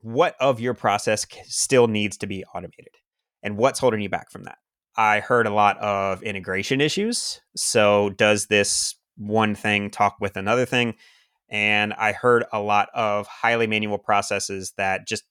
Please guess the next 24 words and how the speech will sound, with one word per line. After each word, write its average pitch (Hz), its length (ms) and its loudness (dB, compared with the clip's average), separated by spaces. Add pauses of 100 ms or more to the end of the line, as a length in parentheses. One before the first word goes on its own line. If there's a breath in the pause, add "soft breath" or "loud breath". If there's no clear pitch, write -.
still - 440 2
need 104 200 -2
to 101 60 -8
be 92 480 -6 (200)
updated. - 440 -10 (500 soft breath)
A - 60 -6
lot 110 160 6
of 123 40 0
the 113 120 0
excuses 151 460 -4
that 98 120 2
I 92 60 -2
heard 87 340 -8 (140)
were, 101 540 2
"It's - 120 -12
too 101 140 -10
difficult," 104 420 0 (540)
were, 98 640 2
"This 104 400 0
particular 110 560 0
process 101 640 0
is 98 680 -2 (440 soft breath)
so 131 280 4
different 117 340 0